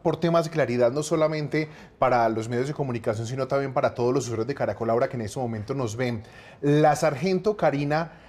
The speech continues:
estaba cumpliendo en esos momentos una misión de traslado ordenada por, eh,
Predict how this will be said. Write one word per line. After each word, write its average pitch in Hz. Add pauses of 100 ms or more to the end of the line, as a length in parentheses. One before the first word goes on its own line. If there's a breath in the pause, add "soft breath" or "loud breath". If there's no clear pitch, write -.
(120)
estaba 156
cumpliendo 160
en 185
esos 180
momentos 143
una 185
misión 139
de 160
traslado 143
ordenada 131
por, 120
eh, 113